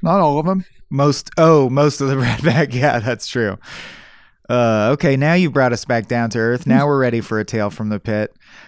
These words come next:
Speaker 2: Um, I think before we do, though, we should do the thing that we're gonna spend a lot of time talking about, which is plug our books. What do you think about that?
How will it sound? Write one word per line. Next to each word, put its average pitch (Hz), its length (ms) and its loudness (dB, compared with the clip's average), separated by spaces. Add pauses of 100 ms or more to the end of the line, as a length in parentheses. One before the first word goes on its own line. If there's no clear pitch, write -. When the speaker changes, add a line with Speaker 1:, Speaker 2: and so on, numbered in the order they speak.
(160)
Speaker 2:
Um, 117 560 0 (760)
I 147 80 0
think 165 200 0
before 160 300 2
we 143 120 4
do, 127 300 0
though, 165 200 4
we 139 140 0
should 135 240 -4
do 135 180 2
the 135 140 0
thing 139 320 -2
that 127 220 0
we're 123 220 -2
gonna 123 220 -4
spend 120 280 -4
a 117 40 -2
lot 117 220 0
of 113 80 -4
time 113 220 -4
talking 123 340 -4
about, 107 260 -2
which 98 160 -8
is 110 120 -6
plug 120 280 -4
our 110 120 0
books. 101 420 -4
What 120 60 -4
do 113 80 -2
you 104 40 -6
think 110 200 -8
about 104 300 -4
that? 98 340 -4